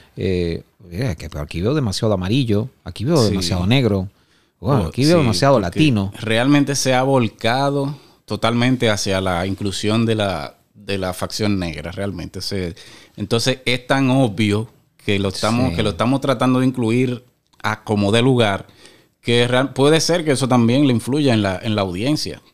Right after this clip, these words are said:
Speaker 2: Porque dice, bueno, ya esa es la premiación para, para ellos.
Speaker 1: Ujú.
Speaker 2: Y hay un pu-, hay un grupo que no la va a ver. Eso puede,
Speaker 1: Sí.
Speaker 2: puede influir también.
Speaker 1: Y yo, yo pienso en, en ese, en ese aspecto que,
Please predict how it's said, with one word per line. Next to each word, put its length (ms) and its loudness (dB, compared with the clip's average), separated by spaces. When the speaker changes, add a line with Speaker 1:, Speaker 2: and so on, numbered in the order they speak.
Speaker 2:
Porque 180 -2
dice, 160 0
bueno, 240 6
ya 180 2
esa 280 -2
es 40 2
la 100 2
premiación 420 4
para, 380 2
para 260 2
ellos. 460 -4
Speaker 1:
Ujú. 260 -4
Speaker 2:
Y 140 2
hay 220 2
un 100 2
pu-, 220 -2
hay 140 2
un 100 0
grupo 240 0
que 100 4
no 120 4
la 80 6
va 120 4
a 60 2
ver. 280 -2
Eso 220 -6
puede, 320 0
Speaker 1:
Sí. 340 2
Speaker 2:
puede 160 2
influir 280 -4
también. 480 -10
Speaker 1:
Y 140 -4
yo, 140 -2
yo 180 2
pienso 640 -2
en, 220 -8
en 160 -4
ese, 520 -4
en 140 -4
ese 220 -4
aspecto 580 -6
que, 520 -4